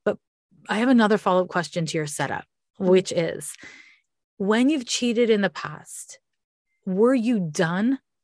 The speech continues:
Speaker 1: and wanting to get out of the relationship on some level, or did you just get a big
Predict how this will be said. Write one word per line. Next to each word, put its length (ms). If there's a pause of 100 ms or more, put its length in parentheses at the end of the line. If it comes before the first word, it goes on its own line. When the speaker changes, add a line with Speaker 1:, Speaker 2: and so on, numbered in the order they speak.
(160)
Speaker 1:
and 320
wanting 460
to 160
get 440 (240)
out 140
of 100
the 60
relationship 540
on 160
some 180
level, 420
or 400 (260)
did 140
you 100
just 220
get 140
a 160 (120)
big 260